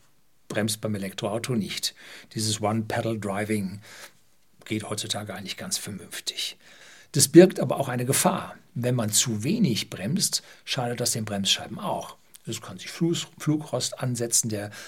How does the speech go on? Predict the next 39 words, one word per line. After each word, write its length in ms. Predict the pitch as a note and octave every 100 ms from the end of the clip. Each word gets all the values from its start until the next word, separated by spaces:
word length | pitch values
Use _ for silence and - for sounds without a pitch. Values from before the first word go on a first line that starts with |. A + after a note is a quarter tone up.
| - - -
nicht 260 | C#3 C3
wirklich 320 | A2+ A2 A2 C3
weggebremst 800 | D3+ C#3+ A2+ A#2 B2+ A#2+ -
wird. 320 | A2 A#2 - - - - -
Also 160 | A#2+ A#2
man 100 | B2
sollte 200 | C3 D3
sich 100 | C3
da 120 | A#2
ein 100 | A2+
Herz 300 | A#2+ C#3 -
nehmen 360 | D#3 E3 D#3+
und 140 | E3 B2
morgens, 360 | G#2+ C3 D3+ C3
wenn 60 |
man 140 | A#2 G#2+
losfährt, 540 | C#3 F3 - F#3 F#3
einmal 320 | - C#3+ D3+
ordentlich 420 | C3+ D#3+ E3 D#3
reinlatschen 600 | B2 C#3+ D#3 D3 D#3 - D3+
in 80 |
die 80 | C#3
Bremse 480 | C#3 C3 C#3+ C#3+ D3+ - -
und 160 | A#2
abends, 260 | A2 B2 B2+
wenn 60 |
man 80 | A#2+
nach 100 | G#2+
Hause 220 | G2 A2+
kommt, 180 | A#2 A2+
soll 120 | A2
man 120 | G#2 F#2+
auch 160 | A#2+
einmal 300 | - G#2+ F#2
kräftig 400 | - F#2+ - G#2+
in 60 | A#2+
die 60 |
Bremse 380 | G#2+ G#2 A2 G#2+
reinlatschen, 560 | G2 A2 A2 A#2+ B2